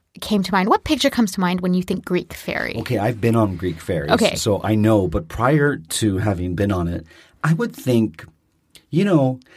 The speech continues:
Speaker 2: Jacqueline Onassis,
Speaker 1: Yeah.
Speaker 2: Aristotle Onassis,
Speaker 1: Yeah.
Speaker 2: there's a lot of Greek shipping magnates, right?
Speaker 1: Yes.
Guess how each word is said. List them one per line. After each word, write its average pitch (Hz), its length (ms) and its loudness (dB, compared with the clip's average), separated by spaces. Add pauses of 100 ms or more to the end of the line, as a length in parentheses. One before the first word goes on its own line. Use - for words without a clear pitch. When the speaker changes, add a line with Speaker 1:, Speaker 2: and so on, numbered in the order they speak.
(260)
Speaker 2:
Jacqueline 160 480 -2
Onassis, - 840 -6
Speaker 1:
Yeah. 262 320 4
Speaker 2:
Aristotle 147 540 2
Onassis, 95 300 -4
Speaker 1:
Yeah. 330 540 6
Speaker 2:
there's 123 160 -2
a 131 40 -2
lot 156 140 2
of 160 180 -4
Greek 104 600 -4 (140)
shipping 113 540 -2
magnates, 85 420 -4
right? 247 80 4
Speaker 1:
Yes. 269 500 2